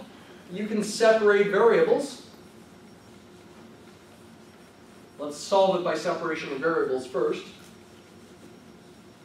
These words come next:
Oh well, this board is get-, becoming a mess. Somebody used water to try to clean this board over the weekend, and it was not a good idea. Hopefully it's not showing up too badly on the video.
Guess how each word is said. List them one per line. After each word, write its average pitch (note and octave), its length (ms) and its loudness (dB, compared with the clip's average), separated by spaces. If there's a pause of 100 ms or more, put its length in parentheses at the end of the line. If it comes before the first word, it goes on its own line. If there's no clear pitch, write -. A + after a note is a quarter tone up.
(920)
Oh A#2 100 -12
well, A2+ 240 -8
this - 120 -10
board B2 280 -6
is A#2 60 -8
get-, - 340 -14
becoming C#3+ 320 -12
a A#2+ 40 -8
mess. C3 340 -6
Somebody G3+ 320 -4
used D3 160 -8
water B2 480 0
to - 80 -12
try C3 180 -14
to B2+ 60 -12
clean C#3+ 260 -12
this - 80 -10
board - 240 -10
over - 140 -10
the - 120 -8
weekend, - 280 -10
and C3+ 80 -12
it - 80 -16
was - 100 -18 (260)
not C3 220 -10
a A#2 60 -8
good A#2+ 180 -10
idea. A2 340 -12 (1200)
Hopefully D#3+ 340 -8
it's B2+ 120 -16
not - 200 -10
showing C3+ 400 -12
up A2+ 80 -14 (160)
too - 80 -10 (340)
badly A2+ 340 -12
on A#2 160 -12
the B2+ 80 -10
video. D#3 300 -4